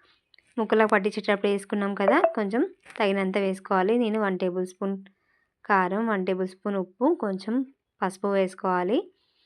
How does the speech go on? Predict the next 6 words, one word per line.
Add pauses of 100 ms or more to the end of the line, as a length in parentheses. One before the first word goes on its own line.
(280)
ఇవన్నీ
వేసేసుకున్న
తర్వాత (120)
ఒకసారి
కలిపేసుకోవాలి. (640)
తర్వాత